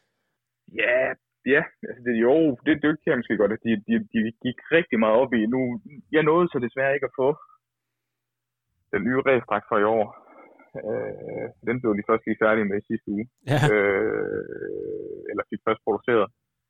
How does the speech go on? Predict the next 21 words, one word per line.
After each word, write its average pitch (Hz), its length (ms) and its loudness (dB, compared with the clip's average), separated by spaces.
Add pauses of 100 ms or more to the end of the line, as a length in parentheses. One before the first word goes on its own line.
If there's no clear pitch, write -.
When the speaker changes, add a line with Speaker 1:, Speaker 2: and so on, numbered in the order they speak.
(540)
Speaker 1:
Ja, 127 80 6 (520)
altså, - 160 -10 (600)
der 120 200 2
viste 113 200 -4
de 107 100 -4
frem 117 140 2
med 98 180 -6
stor 123 160 0
stolthed 110 420 -2
om, 101 80 -4
hvor 101 140 -4
mange 104 200 -2
timer 110 220 -4
de 98 120 -6
havde 92 140 -12
brugt 101 220 -4
på 101 140 -2
at 90 100 -6
designe 104 420 -10
den. 92 80 -4 (680)
Øh, 101 680 -6